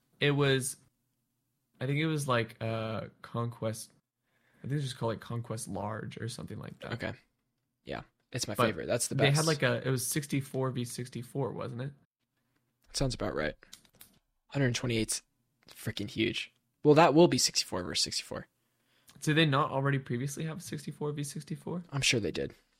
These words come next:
Speaker 2: I, I don't, let me see.
Speaker 1: Okay.
Speaker 2: Yeah,
Speaker 1: I'll
Speaker 2: keep
Speaker 1: keep
Speaker 2: going.
Speaker 1: reading.
Speaker 2: Yeah.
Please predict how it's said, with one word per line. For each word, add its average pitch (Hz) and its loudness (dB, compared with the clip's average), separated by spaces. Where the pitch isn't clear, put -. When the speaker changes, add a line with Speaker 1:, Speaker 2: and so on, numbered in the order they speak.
Speaker 2:
I, 123 -2
I 127 4
don't, 110 -4
let 123 -2
me 117 -4
see. - -2
Speaker 1:
Okay. - -8
Speaker 2:
Yeah, - -2
Speaker 1:
I'll 123 0
Speaker 2:
keep - -4
Speaker 1:
keep 117 0
Speaker 2:
going. 92 -4
Speaker 1:
reading. 113 -6
Speaker 2:
Yeah. - -8